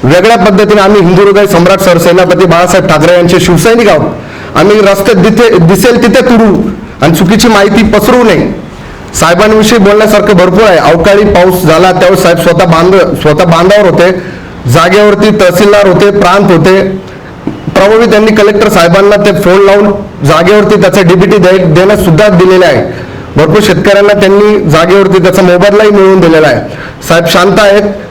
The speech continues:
परंतु ते कार्यसम्राटी आहेत आणि ते काम करतात. आता इथून पुढे आम्ही त्यांना,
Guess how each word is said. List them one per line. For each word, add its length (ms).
परंतु 360
ते 100
कार्यसम्राटी 800
आहेत 220
आणि 180
ते 180
काम 280
करतात. 420
आता 180
इथून 280
पुढे 160
आम्ही 340
त्यांना, 320